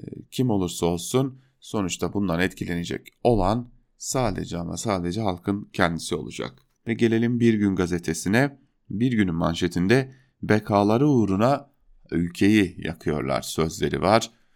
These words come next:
Ve ayrıntılarda nasıl yandığı anlatılıyor ülkenin.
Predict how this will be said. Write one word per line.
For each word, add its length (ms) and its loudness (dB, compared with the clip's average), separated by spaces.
Ve 280 -2
ayrıntılarda 1080 0
nasıl 560 0
yandığı 640 0
anlatılıyor 640 -4
ülkenin. 480 -4